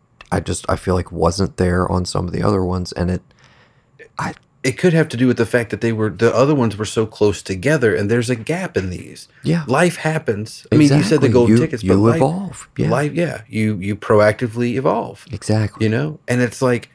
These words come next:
Speaker 2: the first stage of the evolution, those first three albums, I, I, I hearken those to the same way when I describe The Dark Knight to people.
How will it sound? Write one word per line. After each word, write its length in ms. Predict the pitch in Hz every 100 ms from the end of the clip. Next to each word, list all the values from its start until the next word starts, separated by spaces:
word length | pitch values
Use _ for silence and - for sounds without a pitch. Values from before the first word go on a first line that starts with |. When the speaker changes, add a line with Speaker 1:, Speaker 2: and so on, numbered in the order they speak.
| _ _ -
Speaker 2:
the 100 | 117
first 320 | - 123 160
stage 280 | - 127 107
of 60 | 104
the 120 | 107
evolution, 500 | 104 101 101 107 123
those 140 | 101
first 260 | - 110 104
three 160 | 104 123
albums, 360 | 160 127 123 _ _ _ -
I, 200 | 92 101 -
I, 220 | 107 135 -
I 120 | 143
hearken 400 | 139 151 143 117
those 440 | 107 127 160 151
to 80 | -
the 60 | 120
same 240 | 110 131
way 180 | 120 113
when 160 | 101 113
I 300 | 113 92 87 - 104
describe 440 | 107 - 113 113
The 60 | 110
Dark 280 | 120 110
Knight 140 | 123 127
to 60 |
people. 340 | 101 92 -